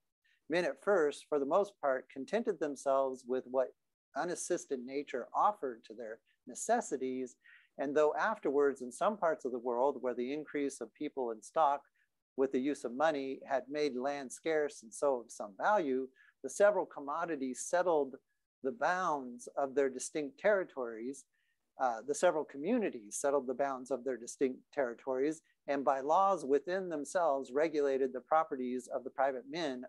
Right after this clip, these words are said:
of their society. And so by compact and agreement settled the property which labor and industry began. And the leagues that ha-, have been made between several states and kingdoms, either expressly or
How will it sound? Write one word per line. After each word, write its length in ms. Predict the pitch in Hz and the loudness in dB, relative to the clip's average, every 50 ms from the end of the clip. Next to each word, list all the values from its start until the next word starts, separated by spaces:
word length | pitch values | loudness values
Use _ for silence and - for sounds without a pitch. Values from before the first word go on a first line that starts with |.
| - 131 | -8 -8
of 140 | 131 131 127 | -6 -6 -4
their 140 | 135 135 135 | -4 -4 -4
society. 580 | - - 131 - - 185 180 165 143 123 127 | -4 -6 -10 -6 -2 0 0 2 2 0 -2
And 140 | 127 117 120 | -4 -6 -10
so 340 | - - 202 208 190 160 120 | -4 2 4 4 4 4 2
by 220 | - 123 127 127 117 - | 2 0 -2 -2 -4 -10
compact 720 | - - 170 170 180 190 185 - 165 160 160 165 - - 147 147 | -10 -6 -4 -2 -2 -2 -2 -2 -2 -2 -2 -4 -8 -10 -10 -8
and 180 | 156 170 175 | -8 -6 -6
agreement 580 | 185 160 170 185 202 202 196 170 131 117 113 120 _ _ _ _ _ _ _ - | -6 -6 -4 -4 -4 -4 -4 -4 -6 -8 -10 -14 _ _ _ _ _ _ _ -10
settled 420 | - - 208 220 233 220 214 170 | -2 2 4 4 4 4 2 0
the 80 | 139 131 | 0 -2
property 640 | - - 131 123 120 - 131 135 131 127 131 131 127 _ _ _ _ _ _ - | 0 2 2 2 2 -2 -2 -2 -2 -2 -2 -4 -8 _ _ _ _ _ _ 4
which 240 | 139 147 143 147 - | 4 4 4 4 2
labor 380 | 131 139 139 143 139 147 139 | 2 4 6 6 6 4 2
and 140 | 135 131 127 | 2 0 -6
industry 540 | 123 127 127 127 127 127 - - - 120 117 | -6 -8 -8 -6 -6 -8 -6 -6 -4 -6 -4
began. 560 | 117 123 120 160 190 185 156 131 113 113 104 - _ _ _ _ _ _ _ _ _ _ - | -4 -4 -2 0 2 2 2 0 -2 -8 -16 -20 _ _ _ _ _ _ _ _ _ _ -2
And 140 | 147 139 147 | -2 0 0
the 80 | 147 | 2
leagues 420 | 135 151 185 220 220 208 165 147 - | 2 4 4 4 2 0 -4 -6 -2
that 240 | - 147 139 135 - | 2 2 2 2 0
ha-, 360 | - - 135 131 127 120 117 117 - - - _ _ - | -2 -2 0 0 0 0 -2 -4 -8 -14 -18 _ _ -2
have 300 | - 139 127 123 117 117 | 0 2 2 0 -2 -6
been 240 | 143 131 127 123 | -8 -8 -8 -6
made 360 | 127 160 196 208 202 185 139 123 | -2 0 4 4 4 4 4 0
between 340 | 135 120 - - 135 127 | -4 -6 -6 -6 -6 -6
several 380 | 117 - - 156 151 147 131 123 | -6 -2 2 2 2 2 0 -6
states 500 | - - - 175 190 180 165 143 - - | -8 -8 -4 0 2 2 2 0 -2 -8
and 120 | 120 113 | -14 -12
kingdoms, 600 | - - 196 208 202 165 135 120 113 113 113 117 - - | -8 -6 -6 -4 -2 -2 -2 -4 -4 -8 -18 -14 -8 -4
either 260 | 131 127 127 123 117 | -4 -4 -4 -4 -8
expressly 840 | 113 - - - - - 147 156 156 - 175 160 160 165 165 165 170 | -8 -8 -12 -10 -4 -2 0 0 0 -2 -2 -2 -2 0 0 0 -2
or 280 | 160 143 123 117 113 | -2 -6 -8 -10 -10